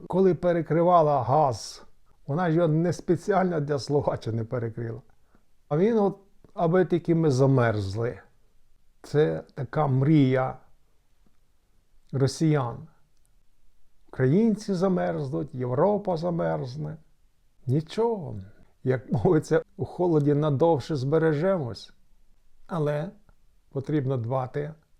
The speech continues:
аби українці зберігалися стараннями власними, щоб не лякав нас ні холод, ні тепло, ніякі інші стихії.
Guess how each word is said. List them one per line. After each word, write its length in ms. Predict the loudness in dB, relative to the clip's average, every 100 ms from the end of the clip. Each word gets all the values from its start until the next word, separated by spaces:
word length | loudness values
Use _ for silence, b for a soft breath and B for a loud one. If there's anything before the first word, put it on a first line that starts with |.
| _
аби 200 | -8 -4
українці 520 | -4 -2 -4 -4 -4 -6
зберігалися 1000 | -4 -4 -2 -2 -4 -6 -8 -6 -6 -8 -10
стараннями 640 | -4 0 0 -2 -6 -2
власними, 760 | 2 2 2 -4 -10 -10 -10 -14 _ -20 _ -20 -20
щоб 360 | -18 -2 0 2
не 160 | 2 2
лякав 400 | 0 0 -2 -2
нас 300 | -6 -6 -6
ні 120 | -6
холод, 520 | -4 -2 0 -2 -6
ні 200 | -6 -4
тепло, 640 | -4 -4 -4 -2 -2 -4 -10 _ _ -20 _ -4
ніякі 640 | 0 2 0 -2 -4 -2
інші 280 | -4 -4 -8
стихії. 800 | -10 -8 -10 -8 -6 -4 -4 -8